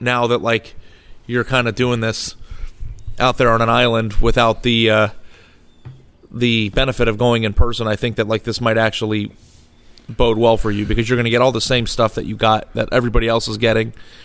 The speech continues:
Plus, I think that you have a very keen ability to break things down and, and provide interesting context through,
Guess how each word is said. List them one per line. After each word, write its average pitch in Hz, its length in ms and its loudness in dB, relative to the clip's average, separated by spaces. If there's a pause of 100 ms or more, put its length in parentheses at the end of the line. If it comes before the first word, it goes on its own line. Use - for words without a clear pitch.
(300)
Plus, 127 200 2
I 120 80 2
think 110 160 -2
that 120 80 -4
you 113 80 -2
have 113 100 2
a 110 40 -6
very 110 460 2 (340)
keen 127 260 0
ability 113 400 2
to 104 80 -2
break 110 280 0
things 107 260 -4
down 110 240 4
and, 104 100 -4
and 98 180 -6
provide 107 320 2
interesting 107 460 -4
context 107 600 0
through, 107 500 0